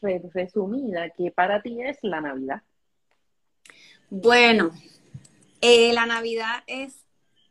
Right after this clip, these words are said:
Speaker 2: ¿verdad? Un, un, un mes de celebración, de pasar en familia, con lo-, los niños están esperando, ¿verdad? Los famosos regalitos de Santa,
Speaker 1: Ay,
Speaker 2: esa
Speaker 1: sorry.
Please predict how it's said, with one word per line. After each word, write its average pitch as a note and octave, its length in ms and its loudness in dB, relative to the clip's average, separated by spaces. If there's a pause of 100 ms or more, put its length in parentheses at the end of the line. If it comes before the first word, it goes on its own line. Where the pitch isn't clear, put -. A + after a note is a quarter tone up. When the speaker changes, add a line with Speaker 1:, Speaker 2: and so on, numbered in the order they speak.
(100)
Speaker 2:
¿verdad? A3 400 -2
Un, A#3+ 580 -10
un, G3+ 540 -14 (380)
un C#4 180 6
mes A3 280 2
de B3+ 100 -2
celebración, A3 1160 -8
de C4 80 -10
pasar G#3+ 300 -10
en G3 140 -10
familia, F#3+ 880 -6
con G3+ 220 -4
lo-, F#3+ 280 -4 (340)
los A#3+ 220 2
niños A#3 520 -2 (140)
están A3 440 -2
esperando, A3+ 580 -2
¿verdad? G#3 480 -6
Los G#3+ 200 -10
famosos G#3 400 -14
regalitos G#3+ 760 -8
de F#3+ 300 -8
Santa, G#3 960 -6
Speaker 1:
Ay, G#3 260 2
Speaker 2:
esa A3 120 -10
Speaker 1:
sorry. F#3 420 -4